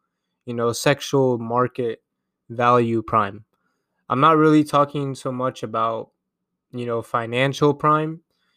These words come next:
because, of course, for men and women, that type of prime is, you know, going to be in the fifties and sixties when,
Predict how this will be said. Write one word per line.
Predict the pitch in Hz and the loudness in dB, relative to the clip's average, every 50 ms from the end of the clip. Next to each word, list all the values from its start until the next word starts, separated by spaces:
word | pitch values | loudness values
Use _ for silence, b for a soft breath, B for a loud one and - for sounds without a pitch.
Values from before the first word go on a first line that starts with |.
| _ _ _ | _ _ _
because, | - 120 120 - 127 120 117 117 | -8 -8 -4 -2 -2 -2 -2 -4
of | 107 - | -10 -4
course, | - 139 139 139 139 135 127 - - - | 2 4 6 8 8 6 4 0 -4 -8
for | - - - - - 123 | -10 -10 -6 -2 -2 0
men | 117 117 120 123 127 127 123 123 | 2 2 2 2 2 2 0 -2
and | - 117 117 120 123 127 123 123 | -4 -4 -2 -2 -2 0 0 0
women, | 131 131 131 135 131 131 131 131 131 135 _ _ _ _ _ _ _ _ _ _ _ _ _ | 0 0 0 -2 -4 -4 -6 -8 -12 -16 _ _ _ _ _ _ _ _ _ _ _ _ _
that | - 123 123 135 135 - | -4 -2 0 0 0 0
type | - 147 139 143 143 | 0 0 0 2 0
of | 135 - | -4 -2
prime | - - 147 143 147 147 147 147 147 147 143 - | 2 4 4 6 4 4 0 -4 -6 -8 -10 -8
is, | 131 123 120 117 117 113 110 110 107 - - - - | -6 -4 -2 -2 -2 -4 -6 -8 -12 -16 -16 -14 -12
you | 123 117 | -8 -6
know, | 117 113 113 | -4 -4 -2
going | 110 120 120 120 120 117 | 0 0 0 0 0 -2
to | - - 120 | -6 -8 -6
be | 113 123 123 123 123 | -2 0 2 2 2
in | 117 113 110 | 2 0 -2
the | 110 107 104 104 101 101 - | -4 -4 -4 -4 -6 -6 -2
fifties | - 135 131 - - 135 131 123 110 117 | -2 -2 -2 -2 -2 -2 -2 -2 -2 -6
and | 113 110 - | -8 -10 -6
sixties | - 139 135 131 - - 139 131 123 113 117 | -4 -4 -4 -4 -4 -2 -2 -2 -2 -2 -6
when, | 113 110 107 107 107 107 | -8 -8 -8 -10 -12 -14